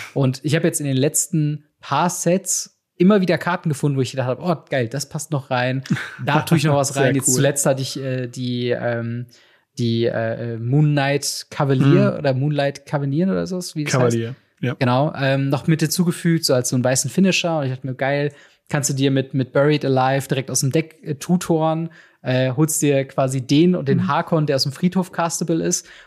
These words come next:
Speaker 2: und kannst den dann mit Sela Jabari reanimieren, hast dann direkt diesen Boost drin und Hammer. Also das ist ein Deck, was, finde ich, ganz, ganz großartig hat. Eminence, was ja immer eine sehr gute Sache ist in Magic. <laughs> Und dementsprechend ist das, glaub ich, mein Lieblings-, ähm,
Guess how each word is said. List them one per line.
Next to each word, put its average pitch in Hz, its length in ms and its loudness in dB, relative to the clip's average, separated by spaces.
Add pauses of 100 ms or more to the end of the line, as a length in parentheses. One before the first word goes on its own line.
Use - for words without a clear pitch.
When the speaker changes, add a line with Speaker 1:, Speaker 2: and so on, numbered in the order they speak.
Speaker 2:
und 147 180 2
kannst 147 240 0
den 147 80 0
dann 139 140 2
mit 131 100 0
Sela 135 220 2
Jabari 127 460 -2
reanimieren, 131 680 0
hast 131 160 -2
dann 131 80 0
direkt 127 240 -6
diesen 123 180 -6
Boost 139 280 -4
drin 135 160 0
und 127 140 -6 (420)
Hammer. 135 400 0
Also 156 180 4
das 175 120 2
ist - 60 0
ein 165 80 4
Deck, 156 280 -2
was, 135 240 0
finde 143 160 0
ich, - 100 -6
ganz, 143 220 0
ganz 135 160 0
großartig 135 680 -2
hat. 135 240 -10
Eminence, 135 680 0
was 127 140 -2
ja 131 120 0
immer 127 260 -2
eine 131 240 -4
sehr 131 140 0
gute 127 200 -6
Sache 123 260 -2
ist 127 200 -4
in 127 100 -4
Magic. 123 440 -4 (460)
<laughs> - 440 -4
Und 131 180 2
dementsprechend 120 460 -2
ist 113 160 -12
das, 120 100 -6
glaub 117 140 -2
ich, 110 80 -6
mein 117 100 -4
Lieblings-, 110 480 -6
ähm, 120 360 -8